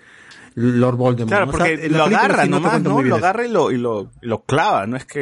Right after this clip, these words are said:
Speaker 2: dijo, "Ah, ya, esto
Speaker 1: Claro.
Speaker 2: puede ser", ¿no?
Speaker 1: O, o sea, sí tiene una respuesta, pero
Speaker 2: Más
Speaker 1: no
Speaker 2: adelante
Speaker 1: está
Speaker 2: lo
Speaker 1: bien
Speaker 2: dicen.
Speaker 1: planteada en la, en la película. En la película no, no te lo deja claro y tampoco te explica muy bien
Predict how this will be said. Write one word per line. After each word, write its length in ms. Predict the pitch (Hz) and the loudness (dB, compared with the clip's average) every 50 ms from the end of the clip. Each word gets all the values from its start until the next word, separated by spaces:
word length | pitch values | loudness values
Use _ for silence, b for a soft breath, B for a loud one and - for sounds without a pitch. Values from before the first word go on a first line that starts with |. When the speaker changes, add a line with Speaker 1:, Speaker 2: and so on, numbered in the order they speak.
| 123 101 | -6 -4
Speaker 2:
dijo, 360 | 101 110 113 - - 107 104 | -6 -8 -8 -8 -8 -4 -2
"Ah, 100 | 117 135 131 | -2 -2 -2
ya, 160 | 123 120 120 | -2 -2 -4
esto 180 | 117 - - 156 | -6 -6 -6 -4
Speaker 1:
Claro. 120 | 135 127 120 | -2 -2 -2
Speaker 2:
puede 60 | 110 101 | -2 -2
ser", 200 | 120 127 110 98 | -4 -4 -4 -6
¿no? 120 | 98 101 | -8 -2
Speaker 1:
O, 120 | 123 160 165 | -2 0 0
o 60 | - | 0
sea, 160 | 131 - 196 214 | -2 -2 -2 0
sí 140 | - - 214 | 0 0 2
tiene 180 | 220 240 254 | 2 4 4
una 120 | 262 247 208 | 4 4 4
respuesta, 500 | 160 143 127 - 190 190 165 - 196 - | 2 0 0 0 0 0 0 0 -2 0
pero 280 | - 131 123 110 110 - | 0 0 0 -2 -2 -2
Speaker 2:
Más 140 | 160 151 - | -4 -2 0
Speaker 1:
no 60 | 208 | 0
Speaker 2:
adelante 260 | 156 135 143 160 208 226 170 | 0 2 0 -2 -2 -2 -4
Speaker 1:
está 40 | - 165 | -2 -2
Speaker 2:
lo 40 | |
Speaker 1:
bien 140 | 160 160 165 | 0 -2 -2
Speaker 2:
dicen. 60 | 160 160 151 | -2 -2 -2
Speaker 1:
planteada 280 | 135 123 139 135 139 | -2 0 0 0 0
en 60 | 139 | 0
la, 100 | 143 135 | -2 -2
en 80 | 113 113 | -2 -2
la 140 | 113 113 107 | -2 -2 -2
película. 480 | - 113 113 107 - 107 95 101 107 - | -4 -4 -4 -4 -4 -6 -8 -8 -6 -4
En 100 | 127 120 | -2 -2
la 80 | 131 | 0
película 420 | 127 139 147 170 185 185 202 185 165 | 0 2 0 0 2 2 2 2 2
no, 200 | 156 160 160 160 | 2 2 0 0
no 140 | 156 151 156 | 0 -2 0
te 80 | - 170 | 0 0
lo 80 | 151 143 | 2 2
deja 220 | 139 - 151 131 | 0 0 -4 -4
claro 320 | - 139 131 131 143 156 | -2 -2 -2 -2 -2 -4
y 160 | 143 120 110 104 | -4 -4 -4 -2
tampoco 400 | 117 113 110 - 131 127 143 139 | -4 -4 -4 -4 -2 -2 -2 -2
te 60 | 123 | -2
explica 320 | 113 - 135 131 127 143 131 | -4 -2 -2 0 0 0 0
muy 200 | 131 131 131 127 | 0 2 2 2
bien 300 | 127 131 131 135 135 | 2 2 0 -2 -6